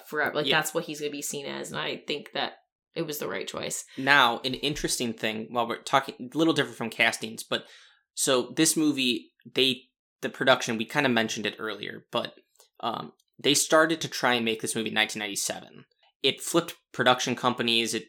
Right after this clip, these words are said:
Speaker 2: a bunch of different stuff happened.
Speaker 1: They actually
Speaker 2: Um,
Speaker 1: had a movie in nineteen ninety. This is the fifth Captain
Speaker 2: Yes,
Speaker 1: America movie.
Speaker 2: yeah. So, um, a lot of confusing stuff happened where it changed studios. Ultimately, it was released by Marvel under Paramount before Disney bought them.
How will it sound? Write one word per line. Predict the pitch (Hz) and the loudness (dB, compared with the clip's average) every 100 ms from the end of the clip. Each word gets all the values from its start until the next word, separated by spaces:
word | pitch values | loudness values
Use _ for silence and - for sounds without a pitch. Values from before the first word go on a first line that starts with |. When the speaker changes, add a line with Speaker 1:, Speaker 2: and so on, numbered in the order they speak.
| - | -4
Speaker 2:
a | - | 0
bunch | 120 160 | 2 2
of | 135 | 2
different | 120 113 | 0 0
stuff | - 110 | 0 0
happened. | - 107 107 104 | 0 -4 -6 2
Speaker 1:
They | 226 | 4
actually | 254 330 | 4 2
Speaker 2:
Um, | 240 | 4
Speaker 1:
had | 233 | 4
a | 208 | 4
movie | 180 170 | 2 0
in | 151 | 0
nineteen | 147 147 156 | -2 -4 -6
ninety. | 143 135 131 - | -8 -6 -6 -6
This | 175 185 | -4 -2
is | 220 185 | -2 0
the | 180 | -2
fifth | - 180 175 - - - - | 2 2 2 0 -16 -20 -16
Captain | - 165 151 | -4 -2 4
Speaker 2:
Yes, | 139 151 143 - | 4 4 2 -2
Speaker 1:
America | 151 143 | -4 -2
movie. | 123 | 2
Speaker 2:
yeah. | 110 - - - - | 2 0 -18 -20 -4
So, | - 160 147 135 - _ | 2 6 6 4 -2 _
um, | - 127 117 113 | -2 2 2 2
a | 147 | 4
lot | 170 | 6
of | 190 | 6
confusing | 156 139 131 123 | 0 0 2 2
stuff | - 110 | 0 2
happened | 110 107 113 | 0 0 -2
where | 110 | -4
it | |
changed | - 147 123 | 0 0 0
studios. | - 123 120 117 117 110 | 0 2 6 6 6 2
Ultimately, | 123 120 131 120 113 | 0 0 -2 -2 -2
it | 107 | -2
was | 101 | -4
released | 110 107 104 | -6 -4 -4
by | - | -4
Marvel | 101 104 107 101 107 101 - | -4 0 -2 -2 -2 -2 -4
under | 104 98 | -6 -6
Paramount | - 120 113 104 104 - - | 2 4 6 4 2 -4 -10
before | 107 113 104 | -8 -6 -2
Disney | 113 110 104 | 0 0 2
bought | 107 104 | 0 2
them. | 101 | -2